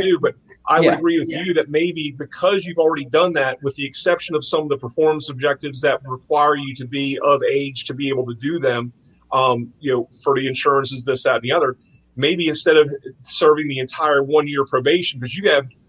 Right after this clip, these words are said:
Speaker 1: you know, Joe Shit the Ragman, who comes in with no fire service experience, serves the same one-year probation that you did with four years behind you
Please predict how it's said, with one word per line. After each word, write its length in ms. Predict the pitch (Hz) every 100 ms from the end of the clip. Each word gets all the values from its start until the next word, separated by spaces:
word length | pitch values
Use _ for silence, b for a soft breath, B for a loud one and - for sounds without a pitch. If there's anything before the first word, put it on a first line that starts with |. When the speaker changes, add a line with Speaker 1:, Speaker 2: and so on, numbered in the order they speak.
| -
Speaker 1:
you 100 | 131
know, 100 | 117 _ 117
Joe 240 | - 156
Shit 260 | 151 170 -
the 60 | 131
Ragman, 600 | 143 175 156 139 131 123
who 120 | 127
comes 320 | 156 156 127
in 100 | 135
with 140 | 123
no 280 | 123 139 170
fire 280 | 165 151 139
service 340 | 131 147 135
experience, 560 | 123 - 165 165 151 127
serves 220 | 135 127
the 80 | 120
same 320 | - 151 143
one-year 320 | 143 139 139
probation 500 | 139 135 147 143 -
that 120 | 127 135
you 160 | 175
did 300 | 160 196 131 - b _ -
with 160 | 135
four 260 | - 160 151
years 300 | 151 160 147
behind 480 | 139 151 185 185 135
you 280 | 131 131